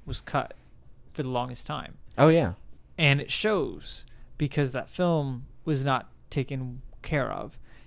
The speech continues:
Speaker 1: If you
Speaker 2: Hmm.
Speaker 1: watch, when we watched this, the film, the quality dropped when he throws the girl
Speaker 2: Mm-hmm.
Speaker 1: and as he walks away. Because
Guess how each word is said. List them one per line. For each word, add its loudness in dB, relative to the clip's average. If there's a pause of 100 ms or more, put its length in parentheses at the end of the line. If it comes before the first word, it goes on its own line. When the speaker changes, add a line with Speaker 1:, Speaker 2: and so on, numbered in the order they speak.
(160)
Speaker 1:
If -2
you 2
Speaker 2:
Hmm. 2
Speaker 1:
watch, 4
when 4
we 2
watched 4
this, -8
the -12
film, -2 (240)
the -8
quality 0 (280)
dropped -6 (680)
when 0
he -4
throws -8
the -16
girl -12 (200)
Speaker 2:
Mm-hmm. 0
Speaker 1:
and 0
as -2
he -6
walks -8
away. -14 (480)
Because 0